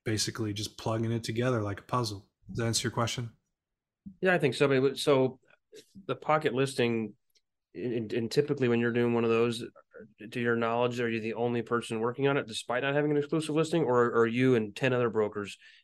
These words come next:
Speaker 2: pitching the same deal to me? 'Cause I, 'cause I regu-, I sometimes see, not regular, but I sometimes see somebody say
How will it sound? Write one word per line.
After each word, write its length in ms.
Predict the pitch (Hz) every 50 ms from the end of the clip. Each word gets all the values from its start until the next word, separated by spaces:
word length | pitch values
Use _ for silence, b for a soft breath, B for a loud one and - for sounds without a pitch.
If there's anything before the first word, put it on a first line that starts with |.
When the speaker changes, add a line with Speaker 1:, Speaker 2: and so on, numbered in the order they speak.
| _ _
Speaker 2:
pitching 280 | - - 127 - - 110
the 60 | 104
same 280 | 101 - 120 110 107 104
deal 220 | 107 110 113 107 101
to 60 | 98
me? 180 | 98 95 85
'Cause 80 | 87 98
I, 180 | 104 101 120 117
'cause 100 | 139 139
I 140 | 131 143
regu-, 340 | 147 139 147 160 156 156 156
I 100 | 120 131
sometimes 520 | 123 - - 175 170 156 151 135 117 107 -
see, 160 | - 104 104
not 160 | 117 120 104
regular, 280 | 113 110 104 104 107 107
but 180 | 107 92 b b b b b _ _ -
I 100 | 120 123
sometimes 500 | - - 156 151 147 147 135 127 117 -
see 140 | - 123
somebody 380 | 117 - 120 117 110 113 113 107
say 360 | 104 - 117 110 107 104 98